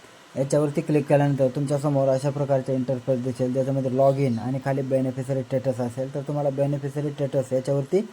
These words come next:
क्लिक करायचं आहे. याच्यावरती क्लिक केल्यानंतर तुमच्यासमोर असं पेज दिसेल, त्याच्यामध्ये बघा, know your registration. तर जर तुम्हाला तुमचा रजिस्ट्रेशन नंबर माहिती नसेल तर तुम्ही याच्यावरती क्लिक करून तुमचा रजिस्ट्रेशन नंबर मिळवू शकता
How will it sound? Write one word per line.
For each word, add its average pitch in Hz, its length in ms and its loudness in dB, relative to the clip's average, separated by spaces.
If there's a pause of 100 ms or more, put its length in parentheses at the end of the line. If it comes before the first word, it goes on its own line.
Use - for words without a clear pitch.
(400)
क्लिक 151 240 0
करायचं 135 300 4
आहे. 147 160 -2 (920)
याच्यावरती 156 440 0
क्लिक 160 260 -2
केल्यानंतर 151 560 2
तुमच्यासमोर 147 540 -2
असं 143 220 0 (200)
पेज 143 220 0
दिसेल, 135 360 -2
त्याच्यामध्ये 143 360 0
बघा, 131 200 4
know 151 340 2 (120)
your 151 200 4
registration. 139 640 -2 (420)
तर 139 80 -2
जर 165 180 10
तुम्हाला 170 420 4
तुमचा 160 320 0
रजिस्ट्रेशन 151 540 -2
नंबर 151 280 0
माहिती 143 360 -2
नसेल 135 420 -2
तर 151 60 -4
तुम्ही 151 300 -4
याच्यावरती 147 400 -2
क्लिक 147 300 -6
करून 147 260 -4
तुमचा 143 260 -2
रजिस्ट्रेशन 143 540 -4
नंबर 139 280 0
मिळवू 131 280 0
शकता 139 340 -4